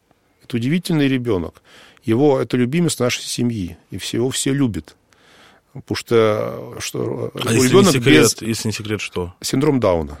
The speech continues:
Speaker 2: Мгм.
Speaker 1: Вот. Ребенок, у которого нет двойного дна.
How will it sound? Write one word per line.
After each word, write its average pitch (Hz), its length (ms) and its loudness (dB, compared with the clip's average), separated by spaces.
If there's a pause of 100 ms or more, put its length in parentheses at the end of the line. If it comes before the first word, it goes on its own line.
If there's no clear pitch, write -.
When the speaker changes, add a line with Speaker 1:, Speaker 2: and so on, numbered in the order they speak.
Speaker 2:
Мгм. 104 300 -10 (280)
Speaker 1:
Вот. 110 260 -2
Ребенок, 165 360 2
у - 20 -2
которого 131 300 2
нет 175 100 2
двойного 123 400 2
дна. 95 300 -4